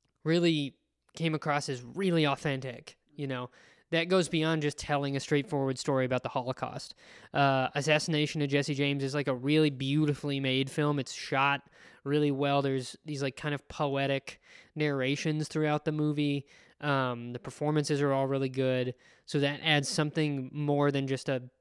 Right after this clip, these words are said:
nuts and bolts, "Here are the events that happened." Um, Hunger, same kind of thing. Like, there's really intense,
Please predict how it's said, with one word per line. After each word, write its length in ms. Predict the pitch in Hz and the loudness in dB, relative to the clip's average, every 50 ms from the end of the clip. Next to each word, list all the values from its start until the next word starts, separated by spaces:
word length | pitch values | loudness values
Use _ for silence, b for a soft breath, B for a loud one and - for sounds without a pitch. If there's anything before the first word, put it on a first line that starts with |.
| _ - | _ -12
nuts 300 | - 143 143 139 - - | -6 -2 -2 -2 -2 -2
and 120 | 147 139 131 | -6 -2 0
bolts, 460 | 135 131 131 135 - - - - - _ _ _ _ _ _ _ | 0 0 0 0 -4 -6 -10 -10 -12 _ _ _ _ _ _ _
"Here 260 | _ 208 226 214 175 | _ 4 4 6 4
are 40 | 147 | 4
the 160 | 135 139 135 | 2 2 0
events 260 | 135 135 175 185 - | 2 2 0 0 0
that 100 | - 151 | -2 -2
happened." 420 | 135 165 175 165 - 131 123 131 - b b b b b b b | -2 -2 -4 -2 -4 -6 -10 -10 -14 b b b b b b b
Um, 540 | - 147 147 139 135 131 127 120 120 120 120 - _ _ _ _ _ _ _ _ _ _ _ _ _ _ _ _ _ _ _ _ - _ _ _ | 2 4 4 4 4 2 -2 -4 -8 -10 -12 -14 _ _ _ _ _ _ _ _ _ _ _ _ _ _ _ _ _ _ _ _ -20 _ _ _
Hunger, 720 | - - - 175 160 160 156 160 160 156 147 143 143 135 - _ _ _ _ | -10 2 2 4 4 6 6 6 6 6 6 4 0 -2 -6 _ _ _ _
same 420 | - - - - 170 160 156 156 151 | -8 -6 -4 -2 0 0 0 -2 -2
kind 200 | 151 160 156 147 | -2 -2 -2 -2
of 80 | 139 - | -2 0
thing. 320 | 156 147 139 135 123 117 | 0 0 0 0 -2 -4
Like, 240 | 120 127 127 123 - | -4 -6 -6 -4 -4
there's 320 | 143 135 131 131 - - b b b b b b b b b - | -4 -2 -2 -4 -4 -8 b b b b b b b b b -16
really 760 | 131 127 139 156 165 165 165 160 156 147 143 139 135 127 - - | -12 -4 0 2 2 4 4 4 4 4 2 2 0 -2 -4 -6
intense, 840 | - 151 139 131 127 - - - 160 160 156 147 139 - - - b | -6 -4 -4 -4 -6 -8 -2 2 4 4 4 2 0 -4 -8 -8 b